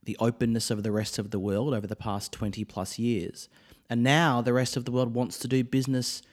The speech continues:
with China and in China on fair and equal terms. So we're talking the scaling back of state subsidies, the elimination of discrimination against foreign companies who operate in China, and ideally the evolution of China's legal system from one in which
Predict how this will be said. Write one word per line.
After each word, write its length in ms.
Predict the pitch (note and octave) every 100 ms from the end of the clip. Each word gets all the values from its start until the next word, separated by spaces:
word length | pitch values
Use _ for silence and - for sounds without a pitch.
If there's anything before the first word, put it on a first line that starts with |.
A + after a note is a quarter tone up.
| _ _ -
with 200 | F#3 F#3+
China 420 | - A#2+ A#2+ A#2
and 120 | A#2+ A#2+
in 160 | F#3 G3
China 420 | - A2+ A2 G#2+
on 320 | A2+ A#2 A2+ A2
fair 400 | - B2 A#2 A#2+
and 160 | A2
equal 300 | G#2+ A2+ A2
terms. 580 | G#2 A2 G2+ F#2+ A2 - _ _ _ _ _
So 140 | -
we're 140 | D#3+ F3
talking 560 | G#3 G3+ E3 C3+ B2+ - - -
the 60 |
scaling 460 | A2 - A#2+ A#2 A#2+
back 260 | A2+ A2+
of 200 | A2+ G#2 - -
state 340 | - - G#2 -
subsidies, 760 | - D#3 - D#3 D3 C#3+ - - _ -
the 120 | G#2+
elimination 600 | G#2+ A#2 A2 G#2+ G#2 -
of 60 | G#2
discrimination 720 | G#2+ - G2+ A2+ C3 - B2
against 340 | G#2+ G#2+ -
foreign 260 | G#2+ A2 G#2+
companies 560 | - D3 D#3+ D3+ C#3
who 220 | - A2 -
operate 360 | C#3 - C#3+
in 120 | C#3 C#3
China, 500 | C#3+ C#3 C3+ C3+ C3+ - - -
and 240 | - D#3+ E3
ideally 500 | D#3 C#3+ G#3+ F3 A#2+
the 160 | A#2
evolution 560 | C3+ C3+ C3+ E3+ - A#2+
of 100 | G#2+
China's 460 | - A#2 A#2 A2 -
legal 320 | B2 F3 F3+
system 440 | - A2 - G2
from 220 | G2 B2 A2+
one 320 | A#2 A#2+ A#2+
in 160 | A2+ A2
which 340 | A2 - -